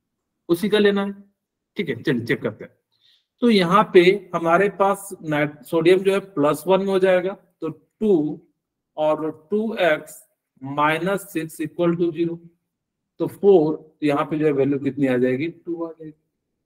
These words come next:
ठीक है। ओके, अब यहाँ से देखिए, हमारे पास क्या है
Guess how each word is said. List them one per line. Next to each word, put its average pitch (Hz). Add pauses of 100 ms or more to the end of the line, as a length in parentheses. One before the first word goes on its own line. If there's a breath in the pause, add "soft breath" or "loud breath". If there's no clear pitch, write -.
(1000)
ठीक -
है। 139
ओके, 113 (760)
अब 202
यहाँ 190
से 180
देखिए, 120 (460)
हमारे 165
पास 208
क्या 196
है 196